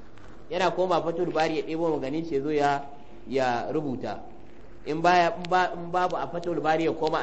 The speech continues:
At-Talkhisul Habir da sauran littafai dai haka. Sharhi na sha biyu akwai I'lamul Anam,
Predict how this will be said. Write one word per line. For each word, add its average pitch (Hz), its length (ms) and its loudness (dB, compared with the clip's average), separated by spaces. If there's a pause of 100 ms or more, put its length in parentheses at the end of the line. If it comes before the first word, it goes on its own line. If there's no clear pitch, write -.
At-Talkhisul 143 560 -4
Habir 139 300 -2
da 123 100 -2
sauran 147 340 0
littafai 127 300 -4
dai 123 80 0
haka. 123 320 -4 (840)
Sharhi 196 300 6
na 185 120 4
sha 185 180 2
biyu 170 160 2
akwai 160 480 0
I'lamul 175 400 4
Anam, 143 380 0